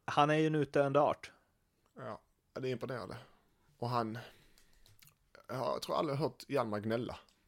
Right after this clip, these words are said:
Speaker 2: förutom på sina lagkamrater. <laughs> <laughs> i, eh, i media, att, med speltid eller vad det nu kan vara. Och han har sett likadan ut i femton år.
Speaker 1: <laughs> Ja,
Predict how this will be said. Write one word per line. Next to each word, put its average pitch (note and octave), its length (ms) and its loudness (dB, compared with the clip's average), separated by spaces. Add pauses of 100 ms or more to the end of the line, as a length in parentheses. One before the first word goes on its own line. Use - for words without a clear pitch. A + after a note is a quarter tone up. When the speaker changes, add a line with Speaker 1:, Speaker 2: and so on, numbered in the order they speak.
(180)
Speaker 2:
förutom B2 320 0
på - 60 -10
sina A2 140 0
lagkamrater. F#2 540 -2 (400)
<laughs> E3 200 4 (920)
<laughs> - 300 -12
i, B2+ 220 4
eh, A#2 240 6 (100)
i C3 40 -2
media, G2+ 460 2 (220)
att, - 420 -4
med A2+ 160 -6
speltid A#2 460 2
eller G2+ 220 2
vad G#2+ 100 -2
det A2 80 -2
nu G#2 80 -2
kan G2+ 140 -4
vara. G2 340 2 (400)
Och A#2+ 100 0
han C3 100 4
har B2+ 60 2
sett B2+ 160 0
likadan C#3+ 420 4
ut C#3 180 0
i A2+ 40 2
femton B2+ 340 -4
år. G#2 80 -6 (120)
Speaker 1:
<laughs> - 80 -16 (160)
Ja, B2 80 -4